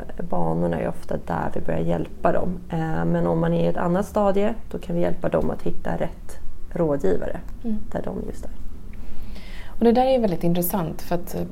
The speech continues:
Speaker 2: bolag som man ofta tänker tar sig till börsen, det är de som man ofta läser om i media, som har, liksom,
Speaker 1: Mm.
Speaker 2: populära,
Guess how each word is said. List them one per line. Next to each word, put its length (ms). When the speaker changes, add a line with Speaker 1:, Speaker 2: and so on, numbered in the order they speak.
Speaker 2:
bolag 360
som 440
man 300
ofta 260
tänker 720
tar 180
sig 180
till 80
börsen, 480
det 60
är 100
de 200
som 100
man 80
ofta 180
läser 560
om 200
i 460
media, 480
som 220
har, 100
liksom, 220
Speaker 1:
Mm. 80
Speaker 2:
populära, 520